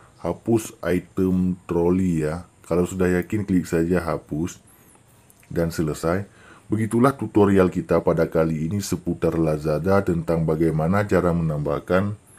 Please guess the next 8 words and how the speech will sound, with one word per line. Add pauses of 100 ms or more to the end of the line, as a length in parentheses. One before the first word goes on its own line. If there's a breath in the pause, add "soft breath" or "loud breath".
(280 loud breath)
produk
ke
dalam
troli,
cara
melihat
troli,
dan